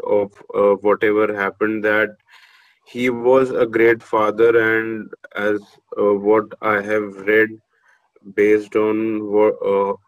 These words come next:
the people that he knew and people they, who knew him, that he was a great person, and in even the last moments, he saved his son.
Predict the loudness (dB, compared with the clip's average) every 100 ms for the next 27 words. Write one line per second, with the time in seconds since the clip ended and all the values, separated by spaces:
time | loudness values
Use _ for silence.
0 | _ -20 -6 0 0 2 0 2 2 4
1 | 4 2 0 -2 0 0 0 0 -2 -4
2 | -6 -4 0 0 2 0 -2 -8 -20 -4
3 | -2 -2 -4 0 2 2 2 2 2 0
4 | -4 -6 -8 -12 _ _ -2 -2 0 2
5 | 4 4 0 -2 _ _ _ 0 2 2
6 | 0 -2 -2 -2 -6 -6 -6 -10 _ _
7 | _ _ _ _ _ -4 0 0 -4 -10
8 | _ _ _ -8 0 2 2 -2 -2 0
9 | 0 -2 0 0 2 0 -2 -2 0 0
10 | -2 -10 -4 -2 -2 -4 -8 -18 -6 -2
11 | 0 -2 -2 -2 -2 -4 -6 -6 -8